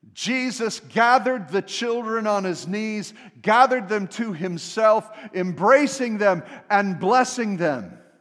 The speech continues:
May God make you like Ephraim and Manasseh.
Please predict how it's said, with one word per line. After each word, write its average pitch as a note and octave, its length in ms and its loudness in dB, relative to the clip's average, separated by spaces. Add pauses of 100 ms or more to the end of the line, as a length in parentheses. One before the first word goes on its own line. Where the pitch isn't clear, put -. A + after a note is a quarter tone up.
(920)
May G3 140 0
God A#3 360 6
make A#3 300 -2
you A#3 180 -2
like F#3+ 280 2
Ephraim F3+ 580 -2 (300)
and F3 180 -2
Manasseh. D#3 680 -6